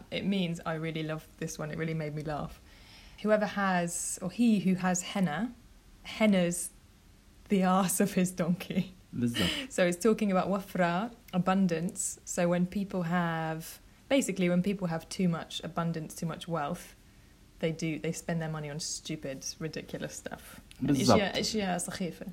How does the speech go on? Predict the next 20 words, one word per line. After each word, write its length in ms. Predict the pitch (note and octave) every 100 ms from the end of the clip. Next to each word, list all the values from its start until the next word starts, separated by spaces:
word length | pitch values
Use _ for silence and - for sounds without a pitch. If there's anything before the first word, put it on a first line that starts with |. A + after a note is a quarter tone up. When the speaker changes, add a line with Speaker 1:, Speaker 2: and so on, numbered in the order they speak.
| -
Speaker 2:
إيه، 200 | D3 G2 E2+
بالضبط. 500 | C3+ C3 G#2 E2 -
هلأ 200 | C#3 C3+
في 180 | - C#3+
كتير 300 | - C#3 A#2+
ناس 480 | A#2+ B2 C#3+ C#3+ C4
بتستهتر 800 | - B2 - F#2+ - D#2+ - - - - - - - F#2+
عشان 400 | - A2 A2 G2+
عندها 280 | A2+ A2+
كتير 360 | G2+ - A#2 E2+
أشياء. 340 | F2+ - F2 E2
مثلًا، 380 | F2 - D#2 D#2 - - - -
على 100 | A#2+
سبيل 300 | C3+ B2+ A#2+
المثال، 600 | A2 G#2 G2+ F#2+ G#2 A#2+
في 140 | - A2+
أوروبا 400 | A#2+ B2+ G2+ G#2
الناس 380 | A2 A2+ A2+ G#2+
لما 200 | G2 F#2
بيجلوا 460 | B2 A2+ F#2 F#2